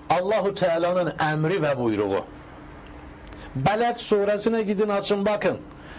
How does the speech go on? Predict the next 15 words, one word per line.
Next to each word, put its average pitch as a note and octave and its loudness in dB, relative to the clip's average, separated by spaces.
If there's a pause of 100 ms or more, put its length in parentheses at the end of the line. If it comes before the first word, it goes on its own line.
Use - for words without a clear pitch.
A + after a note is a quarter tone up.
(760)
Özəlliklə E3+ 2 (160)
altını E3+ 0
çizərək E3 0
diyorum. G#2+ 2 (1400)
Sözde E3+ 0
Kur'an'ı E3 0
çok F3 -2
iyi E3 2
bilen D3 0
örümcek D#3 0
kafalı D#3 2
Vahabi D3+ 2
gitsin C#3+ 0
açsın B2 0
baksın. - -2